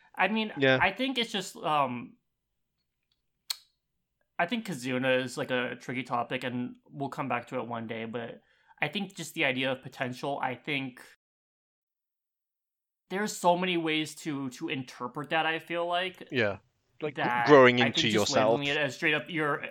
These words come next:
Speaker 2: Wasn't
Speaker 1: your
Speaker 2: fun.
Speaker 1: potential as a person is, I don't know, like, I, I, I think your points are very salient and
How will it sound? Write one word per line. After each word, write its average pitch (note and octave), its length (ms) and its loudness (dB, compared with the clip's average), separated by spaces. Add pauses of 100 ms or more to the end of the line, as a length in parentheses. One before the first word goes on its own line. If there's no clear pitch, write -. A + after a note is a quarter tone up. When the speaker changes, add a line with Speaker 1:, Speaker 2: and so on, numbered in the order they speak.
Speaker 2:
Wasn't - 200 -2
Speaker 1:
your D3+ 120 0
Speaker 2:
fun. A#2 160 -2
Speaker 1:
potential C3+ 580 -4
as C3 120 -4
a B2 60 -2
person B2 800 -6 (920)
is, B2+ 680 -4 (920)
I D3+ 100 0
don't C3 180 -2
know, A2 180 0
like, A2+ 260 -4
I, D3 200 2 (640)
I, F3 260 6
I E3+ 160 8
think G3+ 320 -4
your F#3 120 2
points D#3 300 -4
are C#3+ 40 -2
very B2 400 0 (160)
salient C#3 640 2
and A#2 240 -4